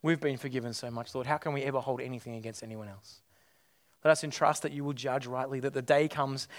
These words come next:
as the end of all things comes, that, that justice will be delivered. So let us be people that do forgive, that keep on working to forgive, that struggle to forgive, but that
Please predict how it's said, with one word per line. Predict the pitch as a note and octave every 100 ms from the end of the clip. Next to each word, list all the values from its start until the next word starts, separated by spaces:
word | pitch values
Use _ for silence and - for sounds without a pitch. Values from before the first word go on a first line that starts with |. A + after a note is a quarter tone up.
| -
as | C3+
the | C3+ C#3+
end | D#3+
of | D#3+
all | D#3 D#3+
things | D#3+ D3+ -
comes, | C#3 B2+
that, | C3+
that | D3+ C3
justice | E3+ D#3+ - D3
will | C#3+
be | C3
delivered. | C3 B2+ A#2+ A#2+ - _ _ _ _ - _ _ _ _ _ _ _ _ _ _ - -
So | -
let | D#3
us | D#3+
be | E3
people | D3 D#3 D3
that | D3
do | D3
forgive, | E3+ C3+ B2+ A2+ - - - _ _ _ _ _ _ _ _ _ _
that | C#3 -
keep | D#3+ D#3
on | D3+ C#3+ C3+
working | D#3 D#3 C#3+
to | C3+
forgive, | C3 A#2+ G#2+ G2+ - _
that | C#3
struggle | - - E3+ D#3 D3
to | C3
forgive, | C3 A#2+ A#2
but | - -
that | -